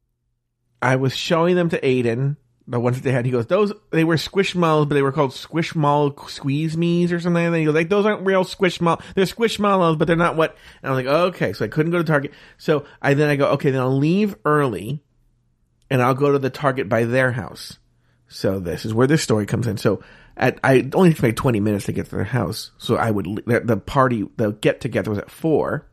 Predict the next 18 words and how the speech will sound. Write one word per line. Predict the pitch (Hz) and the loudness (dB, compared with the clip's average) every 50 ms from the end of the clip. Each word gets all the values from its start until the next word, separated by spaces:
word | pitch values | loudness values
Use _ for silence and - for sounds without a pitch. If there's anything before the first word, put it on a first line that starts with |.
| _ _ _ _ _ _ _ _ _ _ _ _ _ _ _ _ _ _ _ _ _ _ _ _ _ _ _ _ | _ _ _ _ _ _ _ _ _ _ _ _ _ _ _ _ _ _ _ _ _ _ _ _ _ _ _ _
In | 147 156 143 135 | 0 2 2 2
theory, | - - 160 151 147 143 | 2 2 2 4 4 4
I | 139 | 4
would | 131 120 | 4 2
leave | 123 113 | 2 0
at | 98 90 | 0 -2
three | - 110 110 | -2 -4 -4
forty, | - - 214 214 196 165 131 123 | -2 0 2 2 2 2 2 0
but | 151 139 120 110 - _ _ - | 2 2 2 2 0 _ _ -10
because | - 123 - - - | -10 -10 -10 -6 -4
I | 113 | -4
wanted | 104 95 92 95 76 | -4 -2 -4 -6 -6
to | - | -8
stop | - - - 123 | -8 -10 -8 -8
at | 139 - | -10 -4
Target, | - 240 254 240 202 190 185 160 - - | 0 2 2 2 2 2 2 2 0 -2
three | _ - 135 117 | _ -4 -4 -2
fifteen, | - 117 104 - - - 196 180 175 170 165 | 0 -2 -2 -2 -4 -2 0 2 4 2 2